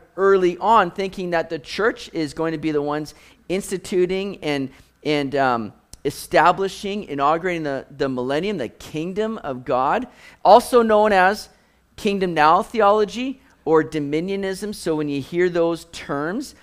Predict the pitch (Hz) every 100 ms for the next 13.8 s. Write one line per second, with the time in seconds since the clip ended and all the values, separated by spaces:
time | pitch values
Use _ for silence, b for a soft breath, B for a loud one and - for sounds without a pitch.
0 | b b 147 160 156 147 123 - _ _
1 | _ _ - - 185 247 - 202 151 113
2 | 160 170 180 160 b b b - 185 165
3 | 175 175 175 160 139 151 254 151 139 151
4 | b b 123 190 190 196 214 220 175 160
5 | - 151 190 220 - 185 170 175 175 170
6 | 175 175 160 147 123 135 135 147 139 135
7 | 120 - - 214 220 B B B _ 147
8 | 143 - 220 214 - 226 175 165 214 220
9 | 214 185 185 - 175 156 B B - 196
10 | 226 - 220 220 214 185 165 185 - 165
11 | 156 - - 170 196 214 202 139 - -
12 | - 208 - - 302 B B B 175 185
13 | 185 - 190 202 220 220 185 190